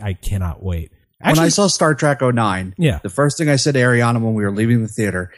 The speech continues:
Speaker 2: is, "If they made a Star Wars movie like this, I would love it." And then
Speaker 1: Mm-hmm.
Speaker 2: when we heard about J J and I thought about it more,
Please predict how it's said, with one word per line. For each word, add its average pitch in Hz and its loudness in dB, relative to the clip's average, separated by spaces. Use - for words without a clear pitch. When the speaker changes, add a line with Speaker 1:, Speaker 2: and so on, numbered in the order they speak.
Speaker 2:
is, 98 -4
"If 101 -4
they 113 2
made 117 4
a 127 4
Star 147 2
Wars 110 -2
movie 98 -2
like 95 -4
this, 92 -2
I 110 0
would 98 -4
love 92 -2
it." 82 -10
And 101 -2
then 104 2
Speaker 1:
Mm-hmm. 101 2
Speaker 2:
when 98 0
we 90 -8
heard 107 -4
about 127 2
J 127 2
J 110 0
and 90 -6
I 82 -6
thought 110 2
about 117 2
it 104 -4
more, 98 -2